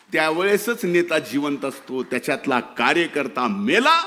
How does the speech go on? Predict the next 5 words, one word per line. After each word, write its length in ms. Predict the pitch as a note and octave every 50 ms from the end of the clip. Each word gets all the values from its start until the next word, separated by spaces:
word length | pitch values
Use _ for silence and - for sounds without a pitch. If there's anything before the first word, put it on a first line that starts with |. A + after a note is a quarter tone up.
| F#4 - - - - - _ _ _ _ _ _ _ _ _ _ _ -
त्यावेळेस 460 | A#2 C3 C3+ C3 C3 B2 A#2 - - F#2+
नेता 380 | F#2+ G#2 A#2+ A#2+ A#2 - G2+ -
संपला, 580 | - - - _ _ _ _ _ _ _ _ _ _ _ _ _ _ _ _ _ _ _ _ _ _ _ _ _ _ _ -
पक्ष 220 | C3 - - - -
संपला. 540 | - - - - - - - - - -